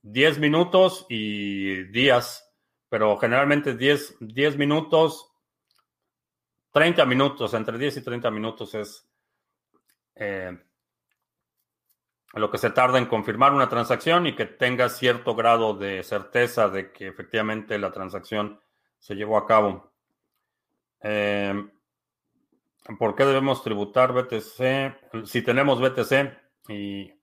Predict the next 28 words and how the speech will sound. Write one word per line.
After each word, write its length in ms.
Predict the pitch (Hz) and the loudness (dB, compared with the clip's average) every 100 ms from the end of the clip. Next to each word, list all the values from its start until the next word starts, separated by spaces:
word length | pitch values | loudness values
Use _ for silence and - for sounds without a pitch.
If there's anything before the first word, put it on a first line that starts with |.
| _ _ _ _ _ | _ _ _ _ _
cómo 240 | 117 113 | -6 -2
sabe 280 | 123 117 117 | 2 2 2
el 80 | 101 | 0
agente 320 | 117 120 117 | -2 -2 -2
recaudador 640 | 104 104 101 101 104 117 117 | 0 0 0 0 2 0 0
lo 140 | 101 | -4
que 80 | 98 | -6
tenemos. 760 | 101 104 127 117 104 - - _ _ _ _ _ _ _ _ _ _ | -6 -2 0 0 -2 -6 -20 _ _ _ _ _ _ _ _ _ _
En 420 | 139 135 131 135 147 | 0 4 4 4 4
muchos 320 | 180 214 - | 4 4 4
casos, 400 | 175 175 202 175 | 4 4 2 2
un 200 | 147 151 | 0 0
exchange, 500 | 139 - 143 143 - | -4 -2 -2 -2 -4
por 120 | 110 | -2
ejemplo, 300 | 135 143 131 | 0 0 -2
como 200 | 110 104 | 0 0
Bitso 360 | 135 151 - 120 | 2 0 2 2
en 60 | |
México, 960 | 123 143 151 151 170 156 127 110 101 95 | 2 0 -2 2 4 6 6 6 2 2
van 240 | 107 117 | 2 2
a, 560 | 117 110 101 95 92 90 _ _ _ _ _ - | 2 2 2 -2 -8 -18 _ _ _ _ _ -10
van 280 | 110 127 127 | 0 2 4
a 60 | |
reportar 500 | 110 - 104 135 123 | 2 0 0 2 2
a 40 | 107 | 2
Hacienda 760 | - 127 120 104 95 90 90 | 0 -2 0 0 0 -4 -8
las 200 | 92 90 | -10 -10
transacciones. 720 | 101 95 101 175 165 123 - | -8 -10 -6 -2 -2 -4 -14